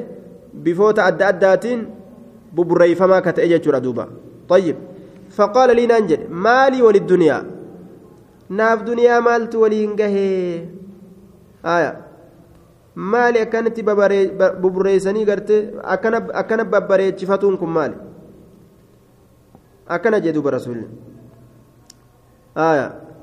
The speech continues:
قال علي يا رسول الله اشتد عليها أنك جئت فلم تدخل عليها جئت مي جنان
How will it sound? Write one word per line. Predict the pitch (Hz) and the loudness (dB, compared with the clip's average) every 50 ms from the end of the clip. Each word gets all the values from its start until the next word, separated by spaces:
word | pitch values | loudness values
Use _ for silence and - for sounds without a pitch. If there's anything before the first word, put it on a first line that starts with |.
| - - - - - - - _ _ _ _ _ _ _ _ _ _ _ _ _ _ _ | -20 -20 -20 -20 -20 -20 -20 _ _ _ _ _ _ _ _ _ _ _ _ _ _ _
قال | 156 175 185 190 | -2 0 2 2
علي | 175 147 165 180 180 180 175 175 | 2 2 2 0 0 -2 0 2
يا | 175 180 | 2 2
رسول | 170 170 165 170 165 165 | 4 2 0 0 0 0
الله | 160 165 180 185 180 160 135 120 104 - - - - - - - | 2 2 2 2 2 0 -2 -4 -6 -10 -14 -18 -20 -14 -12 -12
اشتد | 151 - - 185 175 170 | -10 -8 -6 -4 -2 0
عليها | 180 175 - 170 185 185 180 170 - 180 | 0 2 2 2 2 2 2 0 0 -2
أنك | 185 180 175 170 170 | -2 -2 -2 -2 -2
جئت | 165 156 175 175 175 175 | -2 -2 -2 -2 -2 -2
فلم | 165 160 175 175 165 165 | -2 -2 -2 -2 -2 -2
تدخل | 175 165 170 170 202 202 196 | -4 -6 -4 -4 -2 0 0
عليها | 165 190 220 220 214 196 | 2 4 4 4 4 4
جئت | 180 175 175 185 185 - 175 | 2 2 0 -2 -2 -2 -4
مي | 165 175 175 | -4 -2 -2
جنان | 160 165 165 175 208 226 226 196 - | 0 0 0 0 0 0 -2 -4 -8